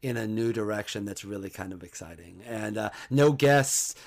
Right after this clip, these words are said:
no, uh, thwarted things, just, uh, no, like, like, stilted ideas. Just, uh, he just hits it hard every week, and, you know, this is a particularly insane time to be alive. Uh, so I, I find that, uh, that, uh,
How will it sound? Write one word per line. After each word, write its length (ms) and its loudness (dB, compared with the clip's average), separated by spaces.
no, 440 10
uh, 400 6
thwarted 600 2
things, 400 4
just, 280 4
uh, 200 4
no, 180 4
like, 280 2
like, 200 0
stilted 500 4
ideas. 520 4
Just, 320 4
uh, 420 8
he 320 -2
just 300 0
hits 200 0
it 80 0
hard 320 2
every 220 -2
week, 240 0
and, 220 -4
you 60 -2
know, 60 -2
this 140 -8
is 60 -6
a 60 -2
particularly 400 -6
insane 360 -4
time 360 -2
to 100 4
be 140 4
alive. 520 4
Uh, 420 2
so 220 2
I, 420 0
I 40 -2
find 380 2
that, 180 -2
uh, 160 0
that, 320 -4
uh, 300 -2